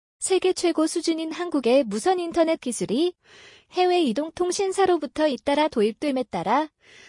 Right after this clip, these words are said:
한국의 아이티 기술이 다시 한번 주목을 받고 있다.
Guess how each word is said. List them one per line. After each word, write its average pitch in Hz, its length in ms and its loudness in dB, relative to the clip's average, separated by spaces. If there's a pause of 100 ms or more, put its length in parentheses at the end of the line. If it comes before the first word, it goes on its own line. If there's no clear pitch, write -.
(120)
한국의 349 480 0
아이티 262 360 0
기술이 254 560 -2
다시 - 300 -2
한번 349 360 2
주목을 269 440 -2
받고 - 340 -2
있다. 180 500 -4